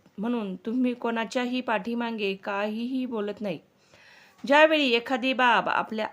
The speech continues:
आवाक्याबाहेरची आहे, आपल्याला जमणार नाही असे तुम्हाला वाटते, त्या बाबीकडे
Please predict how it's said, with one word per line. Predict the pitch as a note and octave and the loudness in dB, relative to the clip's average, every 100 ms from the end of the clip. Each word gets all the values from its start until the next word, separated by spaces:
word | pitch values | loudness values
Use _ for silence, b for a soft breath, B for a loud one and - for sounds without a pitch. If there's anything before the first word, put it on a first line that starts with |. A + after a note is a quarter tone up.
| - | 2
आवाक्याबाहेरची | F#3+ G3 G3+ G#3+ - A#3+ A#3 A#3 G#3+ G#3 G3+ | 2 4 2 0 -4 -2 0 0 0 0 -2
आहे, | A#3+ A#3 G#3 F3+ - b b b - | -4 -2 -2 -4 -10 b b b -2
आपल्याला | A3+ C4+ C4+ | 2 4 6
जमणार | C4+ B3+ A#3 A#3+ B3 | 4 2 2 2 2
नाही | A#3+ A3+ G3 F3+ - | 2 0 -2 -4 -6
असे | G#3+ | -2
तुम्हाला | C4+ C4 A#3 A3 A3+ | -2 0 -2 -2 -2
वाटते, | A3+ F#3 - - _ _ _ _ _ _ b b b _ | -4 -6 -14 -20 _ _ _ _ _ _ b b b _
त्या | - G#3+ | 0 2
बाबीकडे | F#3+ F#3+ G#3 A#3 C4 A3+ | 4 2 0 -2 0 2